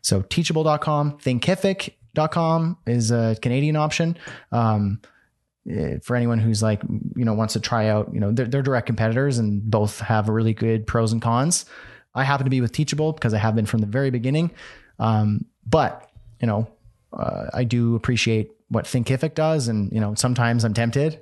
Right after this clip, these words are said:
<laughs> to, like, try them out, you know, and just kinda, like, go, go around. But, um, th-, there's a lots of different program, uh, platforms that, uh, and software and websites that l-, allow you to do that. But, you know, building your list,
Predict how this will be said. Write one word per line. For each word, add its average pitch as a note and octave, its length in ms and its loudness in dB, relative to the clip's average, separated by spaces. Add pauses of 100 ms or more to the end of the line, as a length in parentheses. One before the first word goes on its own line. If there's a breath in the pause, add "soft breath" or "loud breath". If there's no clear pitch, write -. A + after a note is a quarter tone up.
(140)
<laughs> - 120 -10
to, E3 220 0
like, B2+ 260 -2
try A#2+ 240 0
them A#2+ 160 0
out, B2+ 240 0
you D3 100 0
know, B2 120 2
and B2 100 2
just A#2 120 -2
kinda, A#2+ 120 0
like, A#2+ 140 0
go, B2+ 260 0
go C#3+ 140 -2
around. C#3 420 0
But, C3+ 180 -2 (380 loud breath)
um, A#2+ 480 2 (360 loud breath)
th-, C#3+ 160 -2
there's E3 200 2
a D3+ 60 0
lots C3+ 280 0
of C3+ 80 0
different A#2+ 520 -2
program, A#2+ 360 0
uh, A2 260 2
platforms A2 760 0 (140)
that, A2 500 0
uh, G#2 60 2
and G2+ 220 2
software G2+ 440 0
and G2+ 100 0
websites G2+ 440 0
that - 120 2
l-, A2 140 -2
allow G2+ 220 2
you G2+ 100 2
to G#2 80 0
do G#2 140 0
that. - 340 -2
But, - 360 0 (120)
you A#2+ 80 -2
know, G#2+ 80 0
building C#3 300 0
your B2+ 80 -2
list, D#3+ 460 -2